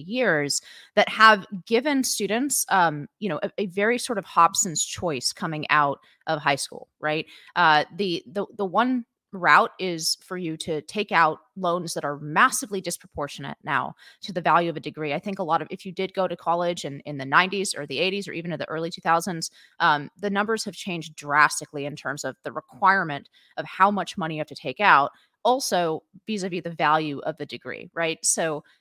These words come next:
um, that calculus has changed, and now you're, you're entering the market oftentimes getting the same job that your father or your grandfather would have been able to get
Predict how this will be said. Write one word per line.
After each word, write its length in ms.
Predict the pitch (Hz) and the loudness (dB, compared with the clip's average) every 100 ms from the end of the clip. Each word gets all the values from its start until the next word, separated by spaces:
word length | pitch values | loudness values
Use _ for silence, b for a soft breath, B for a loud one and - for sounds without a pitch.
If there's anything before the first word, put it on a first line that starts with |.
| _ | _
um, 440 | 175 160 147 135 151 _ _ _ - | 4 4 4 -2 -12 _ _ _ 2
that 200 | 190 - | 4 4
calculus 480 | - 208 240 208 - | 0 -2 -2 -6 -4
has 200 | 160 - | -6 -6
changed, 520 | - 151 208 247 - | -6 -6 -4 -6 -8
and 120 | 196 | -8
now 160 | 175 175 | -2 -2
you're, 260 | 190 160 - | -2 -6 -6
you're 100 | 180 | -6
entering 440 | - 208 - 208 196 | -6 -8 -8 -8 -6
the 80 | 160 | -2
market 540 | 147 175 151 143 - _ _ - | -2 -2 -4 -6 -6 _ _ 2
oftentimes 720 | 247 370 302 185 170 170 - | 2 0 -4 -2 -2 -4 -6
getting 260 | 156 156 | -6 -6
the 80 | 143 | -4
same 500 | - 170 170 170 160 | -4 -4 -4 -4 -8
job 400 | - 151 143 143 - | -6 -2 0 0 -2
that 120 | 135 - | -6 -6
your 100 | 117 | -12
father 400 | - 156 156 139 | 0 2 2 -2
or 60 | |
your 160 | 151 147 | -8 -8
grandfather 640 | - 190 220 170 160 151 | -4 -4 -2 -2 -2 -4
would 100 | 156 | -8
have 80 | 147 | -10
been 80 | 165 | -10
able 220 | 160 135 | -10 -10
to 100 | - | -10
get 180 | 165 | -2